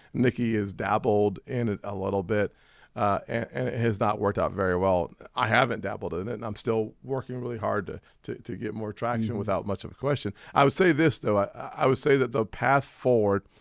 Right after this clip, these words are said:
Speaker 1: is having someone who's willing to wrestle with Donald Trump,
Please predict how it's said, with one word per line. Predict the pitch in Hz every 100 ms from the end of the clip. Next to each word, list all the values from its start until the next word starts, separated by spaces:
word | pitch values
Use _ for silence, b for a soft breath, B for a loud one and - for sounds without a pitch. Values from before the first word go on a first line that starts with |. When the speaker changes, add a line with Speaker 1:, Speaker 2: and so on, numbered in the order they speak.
| b b
Speaker 1:
is | - 127
having | 135 131 131
someone | - 151 151 139
who's | 127 120
willing | 120 127 165 185 135 113 107 113 - _ _ _ _ _ _ _ -
to | - 139 127 127 -
wrestle | 135 127 135 - 131 110 107 139 - -
with | 131 117 - -
Donald | 117 113 104
Trump, | - 120 110